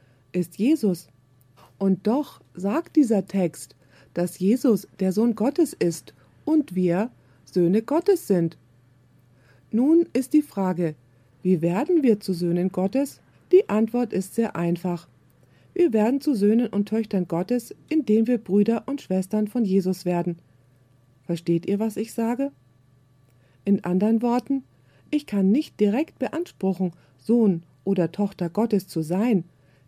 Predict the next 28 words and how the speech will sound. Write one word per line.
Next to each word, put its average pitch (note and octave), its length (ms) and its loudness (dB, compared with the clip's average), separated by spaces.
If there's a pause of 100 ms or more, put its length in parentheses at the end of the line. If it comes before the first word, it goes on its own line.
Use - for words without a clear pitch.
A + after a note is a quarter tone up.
Ich - 200 -2
muss G3+ 240 0
mit F3 200 -4
Jesus C#4 340 0
verbunden F3+ 560 -2
sein. E3 360 -4 (760)
Und E4 220 -2
wenn G#3 160 4
ich F3+ 160 -2
Jesus A3 420 0
angenommen F#3 640 -2
habe, B3 360 -2 (440)
werde F#3 380 0
ich - 300 -4
zu - 120 -8
einem C#4 260 -2
Bruder G3 480 -2 (100)
oder G#3 280 0
einer B3 240 -2
Schwester D4 400 -4
von G3+ 220 0
Jesus. F3 500 -2 (640)
Er G#3 180 -2
ist E3+ 240 -6
dann G#3 360 0
mein C4 240 2
nächster F3 340 0
Verwandter. A#3 560 -2